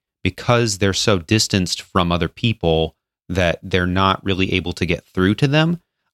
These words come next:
I almost feel like this part kind of, this part of the book kind of flips it around, and we see sort of the, the bad side of that distance, because in this case, the,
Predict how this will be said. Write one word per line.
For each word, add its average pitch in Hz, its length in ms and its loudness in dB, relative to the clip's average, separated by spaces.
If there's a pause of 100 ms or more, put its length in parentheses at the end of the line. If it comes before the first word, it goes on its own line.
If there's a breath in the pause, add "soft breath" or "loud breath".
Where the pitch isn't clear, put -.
I 113 80 4
almost 175 360 2
feel 135 200 4
like 113 160 2
this 123 260 0
part 113 420 0 (120)
kind 120 300 0
of, 90 280 -4 (100)
this 131 140 0
part 147 220 0
of 113 40 2
the 104 60 0
book 104 220 0
kind 107 180 0
of 82 80 -4
flips - 480 -2
it 98 80 4
around, 85 720 0 (500)
and 92 180 0
we 98 120 2
see 95 640 2
sort 104 320 2
of 87 160 0
the, 90 180 -2 (300)
the - 100 -10 (140)
bad 104 340 2
side 82 580 -2 (360)
of 85 160 -4
that - 260 0
distance, - 720 -4 (400)
because 90 800 -2 (640)
in 104 180 2
this 139 240 4
case, 90 600 -2 (580)
the, 90 500 2